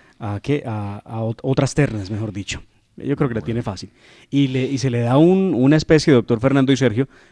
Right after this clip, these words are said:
Speaker 1: que no se esperaba a él, creo que no se esperaba a nadie, ¿no? Todos sabíamos
Speaker 2: No,
Speaker 1: que
Speaker 2: él no
Speaker 1: efectivamente
Speaker 2: esperaba
Speaker 1: no
Speaker 2: tener la
Speaker 1: pondría,
Speaker 2: oportunidad de ternar,
Speaker 1: no pondría
Speaker 2: eh,
Speaker 1: magistrado de la Corte
Speaker 2: claro,
Speaker 1: Constitucional.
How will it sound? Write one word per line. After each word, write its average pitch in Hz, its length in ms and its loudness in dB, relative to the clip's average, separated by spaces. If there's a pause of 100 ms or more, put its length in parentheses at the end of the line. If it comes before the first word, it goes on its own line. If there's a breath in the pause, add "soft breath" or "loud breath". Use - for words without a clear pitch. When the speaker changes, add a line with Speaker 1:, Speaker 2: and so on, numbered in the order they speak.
(120 soft breath)
Speaker 1:
que 127 160 0
no 120 160 0
se 135 100 0
esperaba 127 440 0
a 156 60 2
él, 226 180 -2
creo 131 160 0
que - 100 -2
no 113 80 0
se 127 60 -2
esperaba 120 360 -2
a 123 40 2
nadie, 131 340 0
¿no? 151 180 -4 (300)
Todos 143 200 8
sabíamos 123 300 6
Speaker 2:
No, 139 80 12 (120)
Speaker 1:
que 185 60 12
Speaker 2:
él 127 80 12
no 120 60 12
Speaker 1:
efectivamente 127 80 6
Speaker 2:
esperaba 123 380 12
Speaker 1:
no 139 80 8
Speaker 2:
tener 135 200 8
la 131 60 12
Speaker 1:
pondría, - 140 10
Speaker 2:
oportunidad 101 340 6
de 110 60 8
ternar, 104 380 6
Speaker 1:
no 131 60 4
pondría 127 280 6
Speaker 2:
eh, - 20 6
Speaker 1:
magistrado 120 460 4
de 120 60 6
la 110 80 2
Corte 113 260 0
Speaker 2:
claro, 110 400 6
Speaker 1:
Constitucional. 120 320 -4